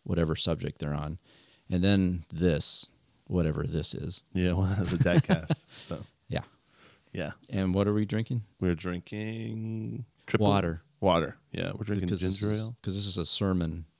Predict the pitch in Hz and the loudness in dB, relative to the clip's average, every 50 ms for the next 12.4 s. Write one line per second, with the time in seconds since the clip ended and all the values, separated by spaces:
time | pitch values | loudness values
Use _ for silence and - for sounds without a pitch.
0 | _ _ - 90 90 82 82 78 82 80 - - - 87 85 85 80 85 - 87 | _ _ -8 -6 -4 -4 -4 -4 -4 -4 -4 -4 -4 -4 -4 -4 -6 -6 -8 -8
1 | 87 90 90 - _ _ - - 98 101 104 - 87 - - - 107 - - - | -8 -10 -10 -14 _ _ 0 0 0 2 2 -2 -6 0 2 2 2 2 2 2
2 | 98 101 95 92 - - - 90 90 87 85 85 82 82 80 78 78 87 90 - | 2 2 2 0 0 0 2 4 6 6 6 6 4 2 0 0 -2 -4 -8 -12
3 | _ _ _ _ _ _ _ _ _ - - 87 85 87 95 92 82 90 85 85 | _ _ _ _ _ _ _ _ _ -8 -4 0 2 4 2 4 6 6 6 6
4 | 82 85 85 80 73 76 - - - - - 82 85 90 80 78 82 80 82 82 | 6 4 2 2 2 0 -6 -10 -10 -2 -2 2 4 4 2 2 0 -4 -6 -8
5 | - - 80 80 - - 98 90 90 92 87 - _ _ _ - _ _ _ _ | -6 -6 -6 -6 -4 -6 -8 -8 -8 -12 -16 -16 _ _ _ -20 _ _ _ _
6 | _ _ _ _ _ _ _ _ _ _ _ _ - - 92 - - 110 117 110 | _ _ _ _ _ _ _ _ _ _ _ _ -6 -6 -4 -2 -2 -4 -4 -6
7 | - _ _ _ _ _ _ - 101 95 - _ _ _ _ _ _ _ - - | -10 _ _ _ _ _ _ -8 -8 -8 -8 _ _ _ _ _ _ _ -10 -10
8 | 90 - - 101 - - 110 107 110 113 - 123 131 131 127 - _ _ _ _ | -8 -4 -6 -6 -4 -4 -4 -4 -4 -4 -6 -6 -6 -6 -10 -12 _ _ _ _
9 | _ _ _ _ _ _ _ - - 117 123 120 123 120 113 107 98 92 - - | _ _ _ _ _ _ _ -6 -4 -2 0 0 2 4 6 8 8 6 6 2
10 | - 165 123 - 151 - 165 160 151 123 104 90 - 85 80 80 76 76 71 69 | -4 -2 0 0 2 2 2 2 2 2 2 0 0 -2 -2 0 -2 -2 -4 -4
11 | 69 - _ _ _ _ _ _ _ _ _ _ _ _ _ _ _ _ _ _ | -6 -12 _ _ _ _ _ _ _ _ _ _ _ _ _ _ _ _ _ _
12 | - 101 - 117 107 87 80 | -14 -6 0 2 2 2 2